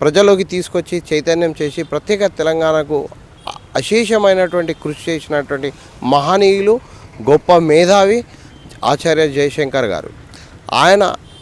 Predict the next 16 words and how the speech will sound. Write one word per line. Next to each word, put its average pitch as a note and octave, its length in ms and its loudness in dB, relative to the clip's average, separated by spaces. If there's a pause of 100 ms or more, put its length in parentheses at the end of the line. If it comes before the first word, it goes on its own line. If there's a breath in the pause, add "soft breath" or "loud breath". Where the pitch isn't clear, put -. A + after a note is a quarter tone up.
వర్ధంతి F3 760 0
సందర్భంగా E3 800 0 (1500)
ఈరోజు E3 600 2 (240)
అతన్ని D#3 300 0
స్మరించుకుంటూ F#3 880 -2 (160)
యావత్ D3+ 480 2
తెలంగాణకి F#3 760 2 (240)
ఆయన D3 420 0
దిక్సూచి D#3+ 600 -4
అని E3+ 180 2
మనం C#3+ 280 -2 (100)
చెప్పాలి. B2+ 360 -4 (420 soft breath)
అంతేకాకుండా F#3 840 0
మరీ D3 320 0
ముఖ్యంగా F3+ 640 -2 (680 soft breath)
అతని F#3 520 2